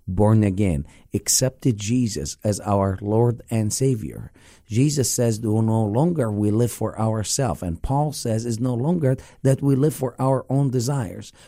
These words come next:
but for the purpose and the call that we're called to be." So our purpose is, and every Christian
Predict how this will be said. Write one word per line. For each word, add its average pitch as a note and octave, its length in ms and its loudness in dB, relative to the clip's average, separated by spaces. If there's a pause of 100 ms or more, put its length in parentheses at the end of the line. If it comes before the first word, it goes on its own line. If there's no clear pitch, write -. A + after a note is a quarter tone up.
(120)
but A#2+ 220 2
for B2 180 2
the A2 180 2
purpose D3+ 640 0 (180)
and D#3+ 400 2
the C3+ 140 -2 (100)
call F#2 500 2 (220)
that A2 220 -2
we're A2 180 2 (200)
called A2+ 500 2
to A#2 120 4
be." F2+ 380 2 (220)
So - 260 -4
our C#3 220 4
purpose C3+ 720 -2 (200)
is, F#2+ 480 2 (220)
and G#2 280 2
every D3 320 2
Christian - 680 -2